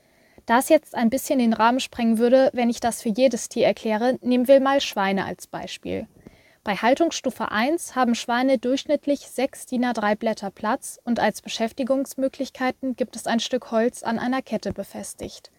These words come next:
Die zweite Haltungsform heißt Stallhaltung Plus, ist blau eingefärbt und sagt aus, dass es mehr Platz für die Tiere gibt und entspricht dem sogenannten Tierwohl-Label.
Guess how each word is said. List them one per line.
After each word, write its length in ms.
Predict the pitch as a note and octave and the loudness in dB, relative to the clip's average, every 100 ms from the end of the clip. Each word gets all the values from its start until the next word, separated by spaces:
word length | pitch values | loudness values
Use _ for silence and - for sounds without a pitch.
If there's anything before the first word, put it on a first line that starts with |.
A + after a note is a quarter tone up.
| _ _ _ _ _ _ _ | _ _ _ _ _ _ _
Die 100 | G3+ | -10
zweite 440 | - G3 A#3 B3 | -6 -2 -2 0
Haltungsform 720 | C4+ C4+ C#4 C#4 - C#4 C#4 - | 2 0 -2 -8 -4 -2 -2 0
heißt 240 | B3+ - | -2 0
Stallhaltung 640 | - A#3 A#3+ B3+ B3 B3 A#3 | -4 2 2 2 0 0 -4
Plus, 460 | - A3+ G3 - - | -2 -2 -2 -8 -12
ist 240 | G#3+ - - | -12 -10 -4
blau 200 | G3+ A3 | 0 0
eingefärbt 720 | A#3 B3+ C4+ C#4 C#4 - - | 0 0 0 0 -4 -4 -2
und 140 | A3 | -2
sagt 260 | G#3 - - | -2 -6 -2
aus, 400 | A3 C4 - - | 2 2 -2 -6
dass 140 | A#3+ | -4
es 160 | A3 - | -4 -2
mehr 220 | A#3+ D4 | 0 0
Platz 320 | - B3 - | 0 -6 -6
für 80 | - | -4
die 120 | G#3+ | -4
Tiere 320 | - A#3+ A3+ | -2 -2 0
gibt 220 | G3+ C4 - _ _ | 0 -2 -4 _ _
und 160 | A#3+ | 2
entspricht 480 | A3+ G3+ - C4 - | 2 2 0 -2 0
dem 120 | B3+ | 0
sogenannten 600 | G#3+ G#3 G#3 G#3+ A3+ C4 - | 2 2 2 0 0 -4 -8
Tierwohl-Label. 1040 | - A#3+ G3 F#3+ F#3 F3+ F3+ F3+ F3 | 0 0 2 2 2 2 0 0 -6